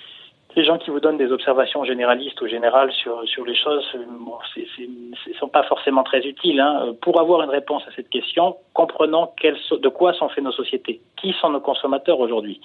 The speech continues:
Et, et, et j'engage vraiment à, à réaliser une réflexion de fond sur la catégorie des seniors, parce que la, la, la, la sociologie de nos sociétés et les comportements associés à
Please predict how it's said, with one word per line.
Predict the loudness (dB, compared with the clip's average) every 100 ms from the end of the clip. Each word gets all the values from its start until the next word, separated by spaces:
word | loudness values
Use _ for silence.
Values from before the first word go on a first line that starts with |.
| -18 -18 -8 2
Et, | 2
et, | 2 2 0 0 2
et |
j'engage | 2 4 4 4
vraiment | 2 2 0 -2 -6 _ -14 -2
à, | 2 4 2 0 2 2
à |
réaliser | 2 0 -2
une | 0
réflexion | 0 0 -2 -2
de | -2
fond | 0 2
sur | 2 2 2 0 -2 -6 0
la |
catégorie | 2 2 0 0 0
des | -2
seniors, | -4 -2 -2 0
parce | -2 -2
que | -2
la, | 0 -2 -4 -20 _ -2
la, | -2
la, | 0 0
la | 0
sociologie | 0 0 2 4 4 2 -4 -10 -14 -20 -4
de | 2
nos | 2 2
sociétés | 0 0 -4 -2 0 0 0
et | 2 4 4
les | 2
comportements | 0 0 -2 -2 -2 -2
associés | -2 -4 -6
à | -2